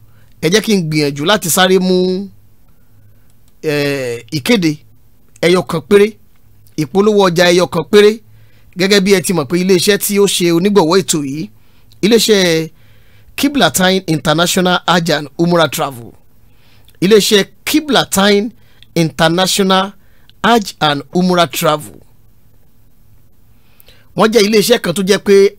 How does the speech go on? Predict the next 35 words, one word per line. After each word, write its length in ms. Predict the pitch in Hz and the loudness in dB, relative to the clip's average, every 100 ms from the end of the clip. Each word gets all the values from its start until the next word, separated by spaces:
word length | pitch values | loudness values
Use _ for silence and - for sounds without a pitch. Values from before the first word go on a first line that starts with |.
| - | -2
àwọn 340 | 151 151 180 175 | 0 0 0 0
èèyàn 280 | 143 143 | -2 -2
ni 60 | 151 | -2
wọ́n 180 | 170 180 | -2 -4
ń 60 | - | -4
kó 100 | 170 | -4
lọ 120 | 151 | -2
sí 140 | 139 175 | -4 -4
Mọ́kà. 320 | 175 165 151 - - - - - - - - | -4 -4 -8 -10 -20 -20 -20 -20 -20 -20 -8
Tá 160 | - 180 | 0 0
a 60 | 165 | 0
sì 160 | - | -4
sọ 140 | - 165 | -6 -4
fẹ́yìn 340 | 208 202 156 | 0 0 0
èèyàn 140 | 127 123 | -6 -10
pé 400 | 147 147 165 208 - - - - - | -6 -4 -4 -6 -16 -20 -20 -10 0
ẹ 100 | 190 | 2
má 100 | 262 | 4
gbàgbé 280 | 254 170 175 | 2 2 4
o, 240 | 196 170 190 - - - - - - - | 2 0 -6 -20 -20 -20 -20 -20 -18 -4
gbogbo 220 | 180 175 | -2 0
ẹ̀yin 140 | 165 165 | 0 0
tẹ́ 140 | 180 | -2
fẹ́ 140 | 170 180 | -2 -2
lọ 100 | 165 | -2
sí 120 | - | -2
Mọ́kà, 280 | 196 190 160 - - - - | -2 -2 -4 -6 -14 -14 -4
ẹ 100 | 170 | -4
tẹ̀lé 340 | - 147 147 | -2 -4 -2
iléeṣẹ́ 440 | 165 175 160 - 156 - | -2 0 -2 -4 -6 -4
Kiblatain 720 | 233 202 165 - - 180 147 131 | -4 -2 -4 -4 -2 -2 -4 -12
lọ, 100 | 131 - - - - - - _ - | -16 -16 -20 -20 -20 -20 -20 _ -4
ẹ 140 | 151 | -4
ní 120 | 127 131 | -4 -8
kábàámọ̀. 500 | - 175 123 127 | -4 -4 -4 -12